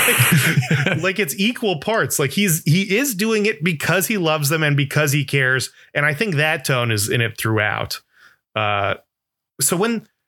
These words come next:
Speaker 1: when they go to visit him, that was something I
Speaker 2: Mm-hmm.
Speaker 1: thought was weird.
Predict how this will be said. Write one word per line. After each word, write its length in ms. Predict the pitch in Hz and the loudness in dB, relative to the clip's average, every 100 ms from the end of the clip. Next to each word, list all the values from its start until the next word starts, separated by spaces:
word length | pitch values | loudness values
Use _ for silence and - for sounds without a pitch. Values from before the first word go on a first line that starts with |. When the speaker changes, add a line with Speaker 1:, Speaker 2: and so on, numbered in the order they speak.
| _ | _
Speaker 1:
when 200 | 160 185 | 0 2
they 160 | 180 254 | 0 0
go 220 | 247 247 | 0 0
to 80 | 202 | 2
visit 360 | 139 135 110 | 2 0 0
him, 340 | 98 101 113 110 _ 185 | 0 0 0 -4 _ -2
that 100 | 240 | 0
was 140 | 269 | 0
something 240 | 233 214 | 2 4
I 60 | 170 | 4
Speaker 2:
Mm-hmm. 80 | 143 | 2
Speaker 1:
thought 160 | 147 127 | 0 0
was 120 | 107 | 0
weird. 420 | 104 107 - - | 0 0 -2 -6